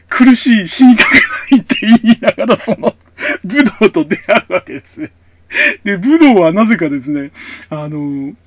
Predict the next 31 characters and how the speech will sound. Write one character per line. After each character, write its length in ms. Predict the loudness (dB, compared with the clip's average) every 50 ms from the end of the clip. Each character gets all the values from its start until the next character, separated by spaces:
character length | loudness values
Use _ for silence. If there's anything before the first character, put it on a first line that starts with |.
| _ _ _ -20 -20 -20 -20 -18 -16
え 140 | -14 -12
ー、 40 | -12
私 380 | -12 -10 -6 -6 -6 -2 -2 -2
は 100 | 0 -2
で 100 | -2 -4
す 100 | -8 -8
ね、 180 | -10 -10 -10 -12
こ 140 | -12 -10 -8
の 120 | -8 -10
川 300 | -10 -10 -10 -8 -8 -6
底 240 | -6 -8 -8 -8 -6
の 140 | -6 -6 -6
中 240 | -6 -6 -6 -8
で、 240 | -8 -8 -10 -12 -14 _ -20 -20 -20 -20 _ -16
え 420 | -14 -12 -12 -12 -12 -12 -14 -14
ー、 40 | -14
な-、 160 | -12 -12 -12 -12
何 220 | -12 -10 -6 -6 -6 -4
年 100 | -6 -8
つ 100 | -8 -10
っ 20 | -12
て 100 | -10 -10
た 100 | -10 -10
か 120 | -12 -14
な？ 260 | -14 -14 -16 -18 -20 _ _ _ _ _
あ 260 | -18 -16 -16 -14 -14
の、 380 | -14 -14 -16 -16 -16 -16 -14 -12
何 260 | -10 -8 -6 -4 -2
万 220 | 0 0 0 -2
年 220 | -2 -4 -4 -4 -4
も、 300 | -4 -4 -4 -4 -4